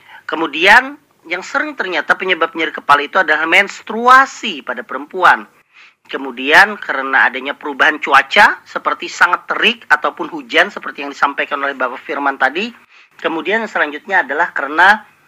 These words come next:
kebanyakan menonton atau misalnya bekerja di komputer, itu juga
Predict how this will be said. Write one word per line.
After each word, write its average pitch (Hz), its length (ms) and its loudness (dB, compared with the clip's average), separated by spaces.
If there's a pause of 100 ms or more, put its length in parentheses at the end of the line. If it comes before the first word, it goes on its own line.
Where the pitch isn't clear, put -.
(320)
kebanyakan 151 640 0
menonton 127 800 -2
atau 165 340 -2
misalnya 160 400 -6
bekerja 151 640 2
di 175 220 -14
komputer, 135 800 -4 (100)
itu 139 160 -12
juga 156 400 0